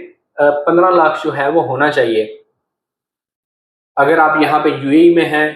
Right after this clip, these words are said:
آپ کا فائیو تھاؤزینڈ ایکسپینس آ رہا ہے تو منیمم ففٹین تھاؤزینڈ، ٹوئنٹی تھاؤزینڈ آپ کے اکاؤنٹ میں کلوزنگ بیلنس ہونا چاہیے، کیونکہ آپ ایک جگہ پہ as a tourist جا رہے ہیں، گھومنے جا رہے ہیں،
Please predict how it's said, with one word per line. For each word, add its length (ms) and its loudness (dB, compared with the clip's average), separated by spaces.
آپ 220 -4
کا 80 -8
فائیو 460 -2
تھاؤزینڈ 280 0
ایکسپینس 420 -4
آ 160 2
رہا 60 0
ہے 80 -2
تو 80 -4
منیمم 400 0
ففٹین 460 -8
تھاؤزینڈ، 460 -2
ٹوئنٹی 300 -8
تھاؤزینڈ 380 -2
آپ 300 0
کے 180 -8
اکاؤنٹ 360 -4
میں 100 -12
کلوزنگ 380 -6
بیلنس 360 -2
ہونا 160 -4
چاہیے، 300 -8
کیونکہ 300 -6
آپ 180 2
ایک 180 -14
جگہ 180 0
پہ 120 -6
as 60 2
a 40 2
tourist 380 -2
جا 180 4
رہے 80 0
ہیں، 160 -6
گھومنے 280 -8
جا 220 2
رہے 80 -6
ہیں، 100 -12